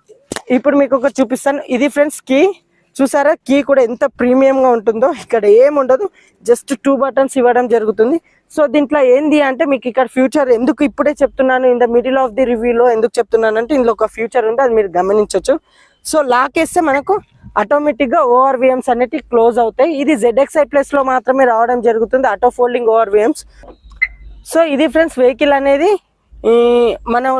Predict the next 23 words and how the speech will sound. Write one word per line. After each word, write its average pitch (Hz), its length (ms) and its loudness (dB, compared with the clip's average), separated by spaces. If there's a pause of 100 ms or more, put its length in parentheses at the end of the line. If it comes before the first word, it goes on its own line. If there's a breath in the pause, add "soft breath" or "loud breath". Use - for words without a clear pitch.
(120)
లాక్ 233 240 0
చేసిన 277 300 -2
వెంటనే 285 300 0 (140)
ఓఆర్వీఎమ్స్ 262 560 0
అనేటివి 254 380 -2
లాక్ 220 240 -2
కావడం 233 340 0
జరుగుతుంది. 202 440 -2 (160)
అదే 254 140 2 (100)
మనం 294 200 0 (160)
అన్లాక్ 269 340 0
చేసినప్పుడు 277 540 0 (160)
ఓఆర్వీఎమ్స్ 269 580 0
అన్లాక్ 240 300 -2
కావు, 247 240 2
ఎందుకంటే 247 360 -2 (100)
ఇగ్నిషన్ 247 460 0
ఆన్ 240 200 -2
అయిన 240 220 0
వెంటనే 247 320 -2 (460 soft breath)
ఓఆర్వీఎమ్స్ 247 580 2 (160)
అన్లాక్ 226 320 0
కావడం 233 260 0